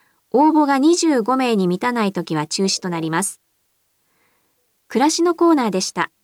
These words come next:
今度はお知らせです。区内で活動する同業組合の方へ。商店街活性化へつなげる事業に補助します。地域商業イメージアッ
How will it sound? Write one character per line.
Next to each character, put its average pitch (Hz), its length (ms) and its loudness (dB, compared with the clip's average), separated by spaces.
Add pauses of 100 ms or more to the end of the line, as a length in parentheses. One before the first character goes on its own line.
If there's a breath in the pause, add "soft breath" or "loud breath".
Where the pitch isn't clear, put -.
(2000)
今 330 200 4
度 269 80 2
は 202 140 2
お 196 80 2
知 254 160 -4
ら 262 80 -2
せ 247 160 -6
で 220 120 -2
す。 - 220 -12 (880)
区 330 140 2
内 320 200 4
で 208 140 0
活 208 280 -4
動 240 180 2
す 226 180 -6
る 196 340 2
同 269 220 4
業 330 240 4
組 311 340 2
合 180 140 0
の 147 120 -4
方 156 280 -8
へ。 - 220 -8 (960)
商 294 280 -2
店 302 260 0
街 185 200 0
活 185 220 -4
性 262 220 -2
化 247 160 -2
へ 233 80 -4
つ - 140 -8
な 226 140 0
げ 220 120 -2
る 220 80 0
事 220 140 -4
業 202 160 0
に 165 120 -2
補 190 140 -6
助 185 100 -4
し 175 140 -6
ま 156 160 -2
す。 - 180 -10 (1600)
地 330 220 0
域 254 200 -2
商 285 300 0
業 311 220 4
イ 302 100 4
メ 190 180 0
ー - 20 -2
ジ 247 140 -6
ア 254 100 0
ッ 247 60 -10